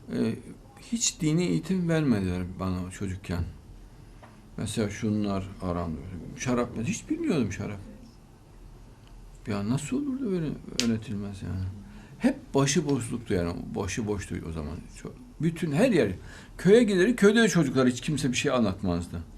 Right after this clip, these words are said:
Mahallede çocuklar, başka mahallelere giderik, oralar da öyleydi.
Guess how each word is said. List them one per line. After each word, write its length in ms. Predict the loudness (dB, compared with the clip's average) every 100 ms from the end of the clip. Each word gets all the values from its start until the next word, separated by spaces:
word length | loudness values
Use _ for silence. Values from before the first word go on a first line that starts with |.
| -18 -18 -16 -12 2
Mahallede 520 | 6 8 8 6 4
çocuklar, 440 | 4 2 4 4
başka 260 | 4 4 6
mahallelere 520 | 8 8 8 8 8
giderik, 340 | 6 6 4 6
oralar 380 | 8 10 10
da 40 | 10
öyleydi. 380 | 10 8 4